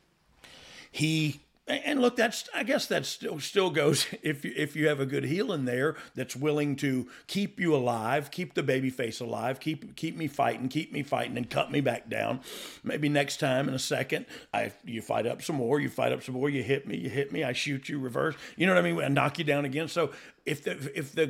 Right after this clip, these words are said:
heel in the match will, uh, direct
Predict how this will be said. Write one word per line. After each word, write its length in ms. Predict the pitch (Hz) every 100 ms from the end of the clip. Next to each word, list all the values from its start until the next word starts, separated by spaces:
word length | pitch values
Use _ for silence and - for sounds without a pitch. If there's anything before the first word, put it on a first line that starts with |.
| -
heel 400 | 113 190 220 226
in 80 | 175
the 80 |
match 400 | 160 143 135 -
will, 380 | 139 139 131 123 - - - _ _ _ _ _ _ _ 311 277 _ - -
uh, 360 | 120 - 107 101 104
direct 720 | 147 135 147 - - -